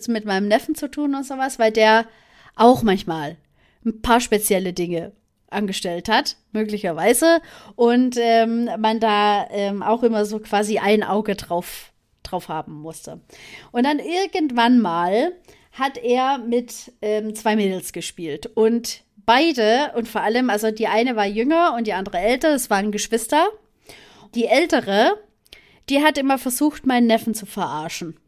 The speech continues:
Also so immer so, „Ja,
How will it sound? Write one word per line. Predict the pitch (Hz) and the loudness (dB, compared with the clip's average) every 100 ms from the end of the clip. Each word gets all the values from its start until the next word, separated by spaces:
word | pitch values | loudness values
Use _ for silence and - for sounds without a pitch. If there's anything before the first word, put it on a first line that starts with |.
| - | -2
Also | 220 220 | 0 0
so | 214 233 233 | 2 2 4
immer | 233 240 | 4 4
so, | 233 226 214 214 220 - - - - - | 2 2 2 2 -2 -14 -20 -20 -20 -10
„Ja, | 233 277 294 311 | -2 2 4 4